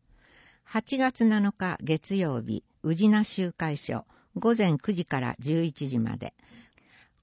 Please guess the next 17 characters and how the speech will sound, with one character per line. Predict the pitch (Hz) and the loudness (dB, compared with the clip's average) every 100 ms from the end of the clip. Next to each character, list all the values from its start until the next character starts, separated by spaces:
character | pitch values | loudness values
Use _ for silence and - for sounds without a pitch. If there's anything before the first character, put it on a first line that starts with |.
| - | -4
九 | 220 - 269 269 | -2 2 6 6
日 | 247 226 | 4 -2
水 | - 190 202 185 | -2 0 0 0
曜 | 165 117 | 0 -2
日、 | 110 110 - | -4 -8 -2
宇 | 156 | 0
品 | 165 214 226 | 6 6 6
公 | - 185 165 | 2 2 2
民 | 151 113 | 2 0
館。 | - 98 - _ - - - | -2 -8 -8 _ -20 -18 0
二 | 220 269 | 4 4
十 | 247 180 | 4 0
三 | - 170 151 | 2 2 2
日 | 139 120 110 - | 2 -2 -8 -8
水 | - 175 185 | -4 -2 0
曜 | 170 127 110 | 0 -2 -4
日、 | 117 | -8